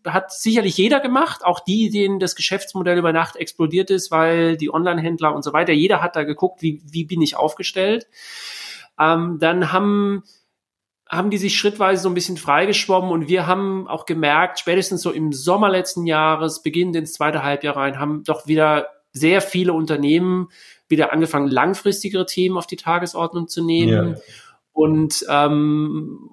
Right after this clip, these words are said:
Speaker 1: und, und zu überlegen und, ähm, also selbst jetzt ist momentan, äh, ist eine andere, völlig,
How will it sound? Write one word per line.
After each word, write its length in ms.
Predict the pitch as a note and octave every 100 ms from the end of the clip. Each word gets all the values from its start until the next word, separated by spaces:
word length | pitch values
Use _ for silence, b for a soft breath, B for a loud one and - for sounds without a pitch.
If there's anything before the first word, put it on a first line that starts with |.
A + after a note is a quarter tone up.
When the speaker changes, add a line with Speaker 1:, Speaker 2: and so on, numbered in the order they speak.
| -
Speaker 1:
und, 300 | B2+ D3+ -
und 140 | D#3
zu 100 | D3
überlegen 720 | D3+ D3 C#3 D3+ E3 E3 D#3+
und, 360 | - D3 D3 D3
ähm, 800 | D3 C#3+ C#3+ C#3+ C#3+ C#3+ C3+ - _ _ _ -
also 180 | D3 D3+
selbst 360 | D3+ D#3+ D#3
jetzt 380 | D3+ E3 - -
ist 320 | - E3 E3
momentan, 920 | D#3+ C#3+ C#3+ - D3+ D#3+ E3 D#3+ D#3 C3+
äh, 160 | C#3+
ist 140 | D3 -
eine 100 | C#3
andere, 340 | F3+ F3 D#3+
völlig, 240 | D3+ D3